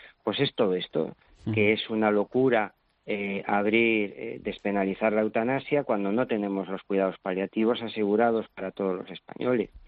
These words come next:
Speaker 1: Porque, ah, ah, y lo que hay que, lo que nuestros oyentes también tienen que saber es que, que las encuestas, eh, pues no, no, no siempre dicen, dicen la verdad, porque depende mucho de cómo formulemos la pregunta. Si tú le di-, preguntas a la gente,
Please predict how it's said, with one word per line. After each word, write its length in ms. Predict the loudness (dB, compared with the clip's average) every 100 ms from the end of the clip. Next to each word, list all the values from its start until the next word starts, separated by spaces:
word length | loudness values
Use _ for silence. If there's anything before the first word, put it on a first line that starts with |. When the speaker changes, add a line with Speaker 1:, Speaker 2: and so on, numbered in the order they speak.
| -20 -20 -8
Speaker 1:
Porque, 400 | -2 0 2 0 -2
ah, 120 | -8 -8 _ -8
ah, 100 | -6 -6
y 180 | -2 0
lo 140 | 2
que 80 | 2
hay 100 | 0
que, 220 | 0 -2
lo 280 | -2 -4 -4
que 120 | -4
nuestros 380 | -2 -4 -8 -6
oyentes 380 | -2 0 0 -2
también 240 | 0 0
tienen 320 | 2 0 0 -2
que 100 | -2
saber 300 | 0 0 0
es 120 | -4
que, 180 | -8 -10 _ -20 _
que 100 | 0
las 200 | 0 0 -4
encuestas, 680 | -4 0 0 2 2 0 -4 _ _ _ _
eh, 1400 | -2 2 2 2 0 0 -2 -2 -2 -4 -6 -8 -8 -10 -10
pues 180 | -10 -6
no, 540 | -2 2 2 2 2 0
no, 240 | -2 0
no 200 | 0 0
siempre 520 | 0 0 0 0 0
dicen, 600 | 0 -4 -4 -2 -2 -4 -8 _ _
dicen 340 | -2 0 0
la 100 | 0
verdad, 460 | 0 0 2 2 2
porque 240 | -8 -10 -10
depende 460 | -4 0 2 2
mucho 300 | 0 -2 0
de 120 | 0
cómo 260 | 0 0 -2
formulemos 600 | -2 -4 -2 0 -2 -2
la 120 | -4
pregunta. 460 | -6 -8 -8 -12 -14
Si 100 | -14
tú 140 | -2 2
le 140 | 4
di-, 140 | 2 -2
preguntas 540 | -2 0 0 -4 -2
a 60 | 0
la 140 | 0
gente, 400 | 0 -2 -4 -8